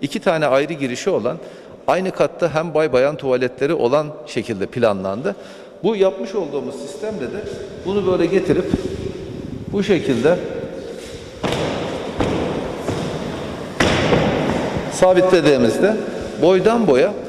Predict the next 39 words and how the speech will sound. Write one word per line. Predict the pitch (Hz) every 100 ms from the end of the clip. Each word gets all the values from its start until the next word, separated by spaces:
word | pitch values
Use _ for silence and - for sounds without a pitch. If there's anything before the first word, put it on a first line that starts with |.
| - -
tamamen | 202 220 226 185 226
iki | 185 220
salon | 196 180 180
elde | 143 113
etmiş | 113 - -
oluyoruz. | 95 90 92 - - - - - - - - - -
Burası, | 185 220 175 220 247 202
diyelim | 196 220 185
ki | 196 196
bu | 190
bölgede | 175 151 170 214
misafiri | 185 190 175 196
çok | 185 220
alan | 185 135 123
birisi | 113 101 120
var. | 135 214 - - - -
O | 214
zaman | 208 202
bunun | 190 185
tamamını | 185 214 196 165 143 135
açtığımızda | 143 - 135 120 123 180 214 - - - -
bu | 202
salonu | 214 180 127 110 92 - 151
bay, | 202 208 - -
öbür | 175 190
tarafı | 165 123 220 185
bayan | 156 175
olarak | 151 143 190 165
kullanma | 143 147 143
imkanımız | 110 127 101 92 85
var. | 85 - - - -
Ancak | 226 220 190
misafiri | 175 196 175 202
az | 214 220 233
olan | 170 127 135
iki | -
taziye | 262 226 156 127 110
varsa | 104 104 - 98
burada | 113 180